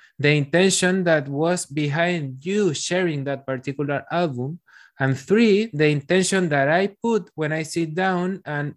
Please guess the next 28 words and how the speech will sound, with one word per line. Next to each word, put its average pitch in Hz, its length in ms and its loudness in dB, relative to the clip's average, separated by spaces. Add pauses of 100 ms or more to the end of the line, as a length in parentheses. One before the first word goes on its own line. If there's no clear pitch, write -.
(140)
play 185 360 4
the 190 100 0
album 185 460 0
and 151 120 -4
say, 165 300 -6
"Okay, 123 500 -4
I'm 143 220 -4
going 170 280 2
to 139 340 -8
play 165 260 2
this 196 400 0
with 143 280 -4 (180)
all 185 260 2
this 175 460 0
in 143 160 -8
mind 175 520 0
and 147 200 -6
try 175 280 2 (140)
to 175 120 2
enjoy 175 440 0
it." 156 240 -2 (220)
At 143 100 -4
the 165 100 4
end 202 140 4
of 202 140 2
the 190 40 2
day, 202 260 0
it's - 220 -12